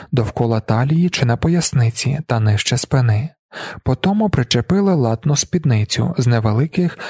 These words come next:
щеплених між собою пластин, яка сягала якраз до колін. "Ваша ясновельможносте",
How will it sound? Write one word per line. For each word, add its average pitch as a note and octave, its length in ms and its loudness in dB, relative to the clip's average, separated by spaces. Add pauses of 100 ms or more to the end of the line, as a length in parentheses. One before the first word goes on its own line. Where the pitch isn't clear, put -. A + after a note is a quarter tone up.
щеплених F#3 720 0
між C3+ 140 0
собою G#2+ 440 0
пластин, B2 640 -2 (340)
яка A2+ 280 0
сягала B2+ 540 2
якраз G#2+ 440 0
до A#2+ 140 -2
колін. A2 400 0 (640)
"Ваша A2 260 0
ясновельможносте", D#3 1120 0